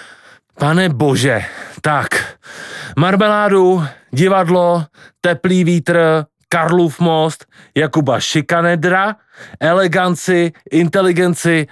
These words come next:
a toleranci, americkou zubní pastu pro kuřáky a tebe. Někdy. Přeloží to.“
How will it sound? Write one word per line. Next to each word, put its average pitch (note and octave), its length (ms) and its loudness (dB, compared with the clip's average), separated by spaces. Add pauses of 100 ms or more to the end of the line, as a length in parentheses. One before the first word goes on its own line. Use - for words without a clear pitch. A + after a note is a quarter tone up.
a B2+ 100 -4
toleranci, D#3 800 -2 (440)
americkou D#3 560 0
zubní G#2 320 -2
pastu D3 300 -2
pro D3 160 -2
kuřáky F#3+ 680 0 (220)
a - 120 -6
tebe. C3 420 -2 (800)
Někdy. G#2 400 -2 (840)
Přeloží B2+ 480 -2
to.“ E2+ 180 -8